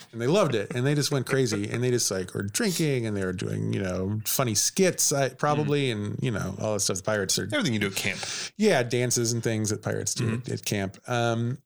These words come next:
Speaker 2: and so, uh, one of the things that they, they were there and they were loving it, and they were like, "Okay, we should, we should, you know, we should stay on the move."
Speaker 1: Mm-hmm.
Speaker 2: We should
Speaker 1: Yep.
Speaker 2: go, we should go pillage
Speaker 1: Yep.
Speaker 2: and, uh, and do the things we do.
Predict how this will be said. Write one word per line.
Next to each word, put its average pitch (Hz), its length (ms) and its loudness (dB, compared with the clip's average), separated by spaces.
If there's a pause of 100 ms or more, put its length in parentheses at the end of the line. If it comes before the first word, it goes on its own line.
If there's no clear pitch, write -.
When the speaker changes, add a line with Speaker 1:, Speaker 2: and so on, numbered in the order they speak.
(140)
Speaker 2:
and 170 260 4
so, 131 320 2 (680)
uh, 135 560 4
one 147 220 4
of 226 40 4
the 185 60 2
things 135 180 2
that 127 80 0
they, 123 120 4
they 143 360 2
were 127 140 4
there 147 240 2
and 123 80 0
they 110 40 0
were 113 60 2
loving 143 220 2
it, 131 120 0
and 117 140 0
they 113 60 0
were 110 80 2
like, 107 100 0
"Okay, 120 200 2
we 117 140 2
should, 110 380 -2
we 120 80 2
should, 107 180 -2
you 120 100 0
know, 95 160 -2
we 104 100 -2
should 123 240 -2
stay - 160 -2
on 208 80 0
the 240 60 0
move." 127 420 0 (240)
Speaker 1:
Mm-hmm. 123 360 0
Speaker 2:
We 117 60 -8
should 110 100 -4
Speaker 1:
Yep. 113 80 2
Speaker 2:
go, 117 240 2
we 127 120 -2
should 123 120 -2
go 135 80 2
pillage 135 680 0
Speaker 1:
Yep. 113 100 0
Speaker 2:
and, 110 160 0
uh, 107 220 0 (240)
and 113 120 0
do 117 60 2
the 113 80 0
things 113 160 -2
we 113 80 2
do. 110 120 2